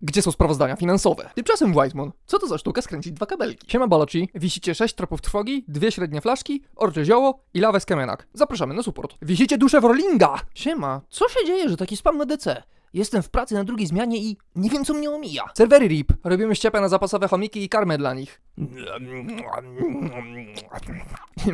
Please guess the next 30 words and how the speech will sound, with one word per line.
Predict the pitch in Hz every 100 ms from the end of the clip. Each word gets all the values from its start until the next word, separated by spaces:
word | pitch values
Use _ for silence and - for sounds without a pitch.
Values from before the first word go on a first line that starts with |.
| 170 415 587 - 202 - - - - -
O |
dwudziestej | 151 151 196 247
pierwszej | 185 196 220
będzie | 208 175
restart | 165 - 214
serwerów | 196 165 196 202
Tanar | 175 190
oraz | 208 220
Izin. | 190 151 170 -
Wyciekły | 151 208 226
nagrania | 208 170 160 175
z |
kamer | - 190 190
serwerowni | - 170 170 151 175
White | 240 220
Moon | 165
Games. | 143 131 - - -
lol? | 151 196 427 587 _ -
Yummy! | 277 254 330 226 247 262 285 -
Baloci, | 170 214 214
weź | 320
o | 392
mnie | 233
wspomnij, | - 185 175
jak | 151
będziesz | 156 151 -
filmik | 160 147
z |
tego | - 131
kręcił. | 123 110 135